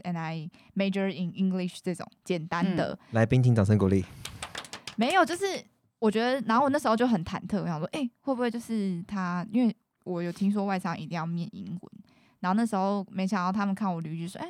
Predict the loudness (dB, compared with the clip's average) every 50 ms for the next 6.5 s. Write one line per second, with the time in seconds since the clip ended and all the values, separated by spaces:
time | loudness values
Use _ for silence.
0 | -8 -6 -4 -4 -2 -2 -2 -2 -2 -2 -2 -2 -2 0 0 0 0 -2 -4 -6
1 | -6 -10 -8 -8 -6 -6 -6 -6 -8 -6 -6 -8 -8 -8 -12 -14 -12 -10 -8 -8
2 | -8 -4 -4 -2 0 0 2 2 2 2 2 2 2 2 0 0 -2 -2 -2 -2
3 | -2 0 -2 -2 -2 -2 -2 -2 0 0 -2 -2 -2 -2 -2 -2 -2 -6 -8 -4
4 | -2 -2 -2 0 -2 0 0 2 0 2 0 0 0 0 0 2 4 4 4 6
5 | 6 4 2 2 0 0 -2 -2 -4 -4 -2 -2 -2 0 2 2 2 4 4 2
6 | 2 2 0 0 0 -4 -4 -4 -6 -12